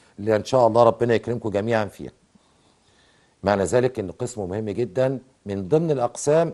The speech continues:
المهمه كلها في التعليم الصناعي، كلها اقسام مهمه وكل واحد متخصص في مجاله وفي عمله. بنتحيز بس في حلقاتنا على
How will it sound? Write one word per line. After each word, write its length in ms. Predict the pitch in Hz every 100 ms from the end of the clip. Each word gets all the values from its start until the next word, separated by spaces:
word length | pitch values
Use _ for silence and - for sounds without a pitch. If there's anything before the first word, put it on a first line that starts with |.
| -
المهمه 480 | 107 104 104 123 113
كلها 340 | 101 101 120
في 100 | 117
التعليم 500 | - 92 92 113 110
الصناعي، 400 | 95 90 78 60 _ _
كلها 360 | - 110 123 120
اقسام 340 | 101 - 110
مهمه 340 | 101 123 139 147 - _ _
وكل 320 | 117 - 170
واحد 360 | 139 139 117 131
متخصص 640 | 113 104 107 120 127 123 -
في 80 | 104
مجاله 420 | 101 98 127 123
وفي 240 | 120 117
عمله. 280 | 98 73 64 - _ _ _ _ _ _ _ _ _ _ - - _ _ - _ -
بنتحيز 640 | 123 131 135 156 160 123
بس 300 | 104 135 -
في 100 | 117
حلقاتنا 480 | 110 107 127 - 113
على 320 | 110 127 131